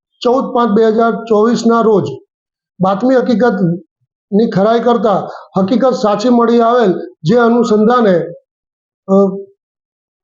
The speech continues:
બાતમીવાળી જગ્યાએ પંચોને સાથે રાખી અને રેડ કરતા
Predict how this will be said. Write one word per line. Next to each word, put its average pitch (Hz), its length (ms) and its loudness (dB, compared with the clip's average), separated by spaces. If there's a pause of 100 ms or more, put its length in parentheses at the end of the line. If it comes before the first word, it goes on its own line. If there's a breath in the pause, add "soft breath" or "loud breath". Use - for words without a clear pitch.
બાતમીવાળી 254 520 0
જગ્યાએ 226 380 0
પંચોને 226 480 0
સાથે 202 380 0
રાખી 233 360 0
અને 214 240 2
રેડ 214 200 4
કરતા 214 480 0